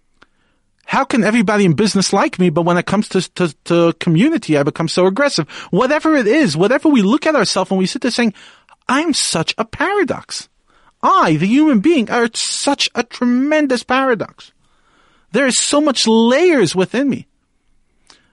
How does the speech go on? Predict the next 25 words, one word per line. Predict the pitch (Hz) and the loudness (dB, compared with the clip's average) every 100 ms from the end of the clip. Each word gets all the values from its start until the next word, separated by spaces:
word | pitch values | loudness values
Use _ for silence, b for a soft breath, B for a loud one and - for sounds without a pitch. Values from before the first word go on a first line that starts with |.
| b | b
There's | 233 233 | -4 -2
so | - 302 | 0 0
much | 311 - | 0 -2
opportunity | 262 - - 320 285 240 | -4 -4 -2 -2 0 -2
for | - 202 | -2 -6
goodness, | 139 294 277 208 | 0 0 0 0
and | 214 | 0
there's | 214 196 | 0 -2
so | - 311 349 330 | -4 0 2 2
much | 294 302 - | 2 0 -2
goodness. | - 262 131 - - b b b b b | -4 -4 -6 -10 -18 b b b b b
And | 214 | 0
yet | 220 220 | 0 0
there's | 180 - - | -4 -4 -10
so | - - 247 | -8 -2 0
much | 240 214 - | 2 2 -2
evil, | 185 175 113 | -2 -4 -4
so | - - | -8 -4
much | 190 190 | -2 0
mistake, | 180 - - 160 - | -2 -2 -2 -2 -2
so | - 170 | -4 -2
many, | 175 175 175 B B B B | 0 0 0 B B B B
uh, | - 147 143 | -4 -2 0
mishaps, | 143 175 - - 113 - - | 2 0 0 -4 -6 -8 -10
and, | 139 139 | -6 -6